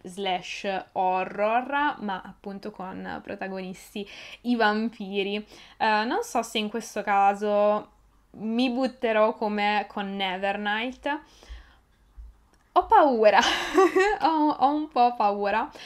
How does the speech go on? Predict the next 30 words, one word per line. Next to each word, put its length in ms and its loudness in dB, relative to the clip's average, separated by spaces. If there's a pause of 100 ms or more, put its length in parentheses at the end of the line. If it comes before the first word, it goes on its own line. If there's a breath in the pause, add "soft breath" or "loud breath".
(160 loud breath)
però 520 4
devo 280 -2
dire 360 -2
che, 520 -6
ehm, 800 -6 (1300)
devo 260 -4
dire 280 -6
che 380 -8
il, 280 -12
lo 80 -10
stile 420 -10
di, 260 -12
di 100 -14
J. 160 -12
Christophe, 560 -12
le 80 -12
sue 160 -20
storie 320 -14
sono 460 -14 (200 loud breath)
veramente 460 -6
particolari, 720 -6
per 160 -18
certi 380 -14
versi, 720 -8
eh, 500 -10 (100)
originali. 840 -8 (460 loud breath)
Non 180 0
lasciano 380 2
indifferenti, 1160 -6
ecco. 600 -8